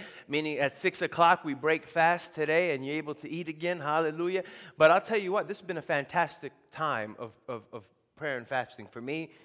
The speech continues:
and my family. I know a lot of you as well. I've heard some stuff. In a couple minutes, I'd like to have anybody who'd like to share a testimony, a brief testimony of what God has done in your life during this time of prayer and fasting.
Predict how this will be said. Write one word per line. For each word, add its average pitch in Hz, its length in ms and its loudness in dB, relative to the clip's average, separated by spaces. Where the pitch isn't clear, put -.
and 101 80 -16
my 147 180 2
family. 151 460 -4
I 117 80 -2
know 127 120 0
a 123 40 2
lot 139 200 6
of 123 120 -2
you 147 180 -4
as 120 100 -10
well. 147 280 4
I've 123 100 0
heard 131 220 -6
some 127 160 -14
stuff. 143 400 0
In 113 140 -8
a 104 40 -14
couple 135 220 -4
minutes, 147 240 -4
I'd 127 40 -8
like 127 160 0
to 135 60 -10
have 131 180 0
anybody 139 380 -2
who'd 135 220 -10
like 135 220 -4
to 117 80 -14
share 135 240 -6
a - 20 -6
testimony, 147 720 -4
a - 40 -8
brief 135 220 -10
testimony 143 560 -8
of 117 100 -8
what 143 180 -4
God 143 220 6
has 123 140 -6
done 147 180 4
in 147 100 -4
your 143 120 0
life 147 320 2
during 143 240 -4
this 139 140 -10
time 151 200 -4
of 131 120 -6
prayer 147 180 -4
and 131 80 -8
fasting. 151 400 -4